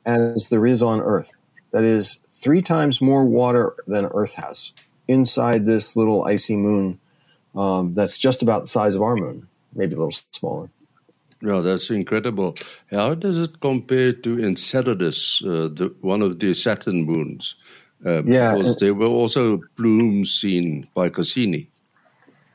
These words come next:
Speaker 1: Yeah, in fact, the plumes were first spotted in Enceladus by Cassini,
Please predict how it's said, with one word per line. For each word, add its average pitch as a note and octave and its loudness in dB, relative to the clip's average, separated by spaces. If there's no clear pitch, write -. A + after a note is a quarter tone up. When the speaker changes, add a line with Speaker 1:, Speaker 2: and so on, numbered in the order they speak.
Speaker 1:
Yeah, B2+ 4
in C3 4
fact, D#3 0
the - 2
plumes D#3 4
were A2 2
first D3 0
spotted D3+ 0
in F#2 2
Enceladus E2+ 0
by D#2+ -4
Cassini, D2+ -6